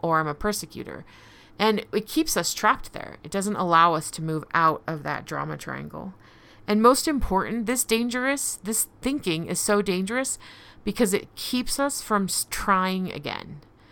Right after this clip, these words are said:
It keeps us from trying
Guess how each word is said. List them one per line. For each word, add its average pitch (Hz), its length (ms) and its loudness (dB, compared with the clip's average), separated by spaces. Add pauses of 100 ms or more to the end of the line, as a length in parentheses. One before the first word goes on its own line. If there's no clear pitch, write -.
(260)
It - 160 0
keeps 254 320 -2
us 269 180 0
from 175 460 0 (400)
trying 220 720 0